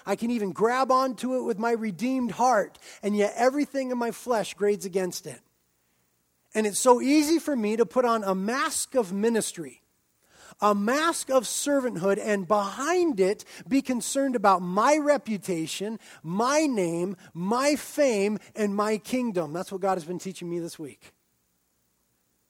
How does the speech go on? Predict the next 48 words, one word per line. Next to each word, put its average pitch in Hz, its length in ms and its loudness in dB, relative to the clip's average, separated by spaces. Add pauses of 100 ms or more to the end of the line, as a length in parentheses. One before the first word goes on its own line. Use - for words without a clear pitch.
(960)
"Britt, 190 180 0
you 180 80 -6
do 160 140 -2
a - 20 -2
lot 185 180 -2
of 170 60 -4
ministry. 185 500 -2
It's - 200 -8
great. 175 400 -6
It's - 260 -20
wonderful. 165 400 -8
It's - 120 -12
cool. 170 200 -4
I 143 120 -10 (200)
could 156 120 -14
do 165 120 -4
a 160 40 -6
lot 160 200 -4
more. 160 160 -8
I 170 60 -8
could 208 160 -14
do 247 160 -6
what 226 120 0
I 214 60 0
do 220 160 -6
through 220 200 -8
you 233 180 -4
through 208 160 -2
a 175 40 0
donkey. 185 360 -2
Don't 180 160 -4
get 202 100 -12
too 196 120 -6
excited." 160 420 -8 (1600)
But 226 200 6
Britt, 269 180 8
I've 214 180 6
noticed 277 340 2
as 262 340 0
of 220 200 2
late 262 300 2
that 220 120 -4
you're 247 200 -2
concerned 285 560 -4
with 226 300 -10
your 302 340 -2
kingdom 208 640 -4
sometimes. - 880 -12